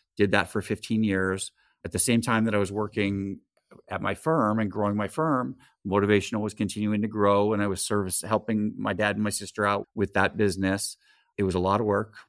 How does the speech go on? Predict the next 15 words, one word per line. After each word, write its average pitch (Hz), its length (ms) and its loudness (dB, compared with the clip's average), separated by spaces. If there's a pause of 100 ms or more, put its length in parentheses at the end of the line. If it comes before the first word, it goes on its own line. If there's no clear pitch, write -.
a - 40 -8
lot 98 140 2
of 101 60 -2
stress, - 640 0
and 95 420 -4
at 98 200 -6
the - 140 -8
age 101 180 -6
of 98 100 -10
thirty-six, 113 640 -2
I 110 60 -4
had 107 100 2
a 104 40 -4
pulmonary 117 440 2
embolism. 117 460 -2